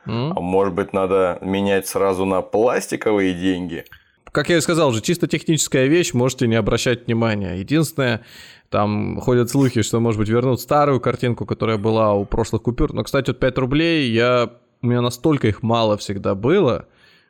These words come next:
Speaker 1: там десятки, ладно, они в ходу были, но пятерки
Speaker 2: Я, наверное, за всю
Speaker 1: всегда
Speaker 2: жизнь
Speaker 1: вот
Speaker 2: их видел всего считанные разы, да, пятирублевки
Speaker 1: Ну
Speaker 2: эти.
Speaker 1: да,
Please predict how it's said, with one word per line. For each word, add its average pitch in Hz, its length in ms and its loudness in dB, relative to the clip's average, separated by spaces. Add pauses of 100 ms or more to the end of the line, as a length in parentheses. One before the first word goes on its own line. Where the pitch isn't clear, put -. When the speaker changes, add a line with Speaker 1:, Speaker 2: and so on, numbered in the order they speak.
(140)
Speaker 1:
там 87 160 -6
десятки, 147 440 -2
ладно, 107 360 0
они 101 120 -4
в 98 80 -10
ходу 110 280 -2
были, 76 220 -6
но 80 140 -10
пятерки 135 640 -2 (120)
Speaker 2:
Я, 110 180 0
наверное, 120 180 2
за 120 120 2
всю - 80 -2
Speaker 1:
всегда 117 140 2
Speaker 2:
жизнь 160 180 0
Speaker 1:
вот 117 100 -2
Speaker 2:
их - 60 -10
видел 139 200 2
всего 113 240 0
считанные 113 480 0
разы, 95 300 -2
да, 90 180 0
пятирублевки 95 560 -4
Speaker 1:
Ну 202 320 2
Speaker 2:
эти. 120 80 0
Speaker 1:
да, 123 300 0